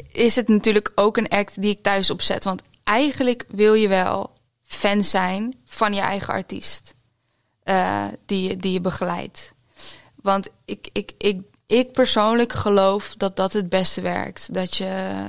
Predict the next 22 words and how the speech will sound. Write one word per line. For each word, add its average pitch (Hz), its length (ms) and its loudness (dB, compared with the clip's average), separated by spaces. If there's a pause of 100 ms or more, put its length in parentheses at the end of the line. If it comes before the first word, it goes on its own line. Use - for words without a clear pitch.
eh, 185 420 -8 (1200)
ja, 202 220 2
echt 202 160 0
met 202 200 0
je, 196 200 2
ook, 233 320 2
ook 247 220 2
met 202 200 2
heel 190 200 2
jouw 190 240 4
hart - 440 -6 (380)
in 196 200 0
die 185 100 -2
samenwerking 185 720 -2
zit - 260 -4
en, 185 220 -4
en 190 200 -4
in, 185 360 -2 (420)
in 202 160 2
die 196 100 2
muziek 190 320 0
zit. - 420 -6